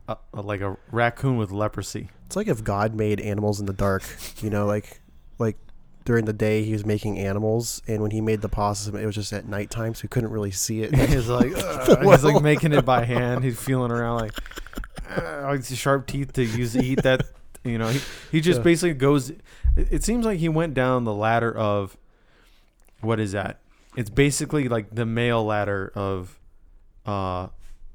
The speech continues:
Speaker 1: just, um, like, no looks, but it's really, like, a really, um,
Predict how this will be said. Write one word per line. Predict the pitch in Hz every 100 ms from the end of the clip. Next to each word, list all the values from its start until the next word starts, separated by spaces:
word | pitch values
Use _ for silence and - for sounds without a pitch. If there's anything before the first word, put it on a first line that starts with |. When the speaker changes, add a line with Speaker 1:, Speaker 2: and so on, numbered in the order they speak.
| - -
Speaker 1:
just, | 113 - -
um, | 107 98 92 90 - - _ - - - _ - - _ _ _ _ -
like, | 101 92
no | 107 117 151
looks, | 156 127 135 - - -
but | 113 107 -
it's | 110 98
really, | 101 104 127 131 123 117 113 110 - - - - - - -
like, | 101 92
a | 95 95
really, | 98 117 113 101
um, | 95 92 90